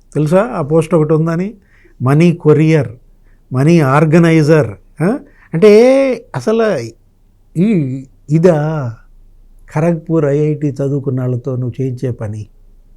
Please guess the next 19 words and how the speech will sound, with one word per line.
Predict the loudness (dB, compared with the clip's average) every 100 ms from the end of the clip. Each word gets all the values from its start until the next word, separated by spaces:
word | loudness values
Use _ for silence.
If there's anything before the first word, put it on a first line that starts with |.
| -20 -20 _ _ _ -20 -20 _ 2
వీళ్ళు | 4 6 6 2
కాపలాదారులు, | 2 0 2 0 0 -2 -6 -12 _ _ _ _ _ _ _ _ _
కట్టలు, | -6 -2 -4 -4 -12 _ _ _
నోట్ల | -6 -4 -4 -4
కట్టలు, | -4 -8 -4 -2 0 -2 -4
అట్టపెట్టెలు, | -6 -8 -4 -4 -2 0 0
అంటే | 0
కొరియర్ | 0 2 6 6 6
బాయ్స్ని | 4 4 4 2 2
చేశాడు. | 4 2 0 -4 -6 _ _ _ _ _ _ 2
అది | 4
కూడా | 6 6 6
చెప్పారు. | 4 4 4 2 -2 -10 -12
ఎక్కడ? | -6 0 2 4 4 2
ఇక్కడెక్కడ | 2 0 0 0
అత్తాపూర్లో | -2 2 2 4 2 4 6
ఒక | 6
డెన్ | 4 2
ఉంది, | 0 -2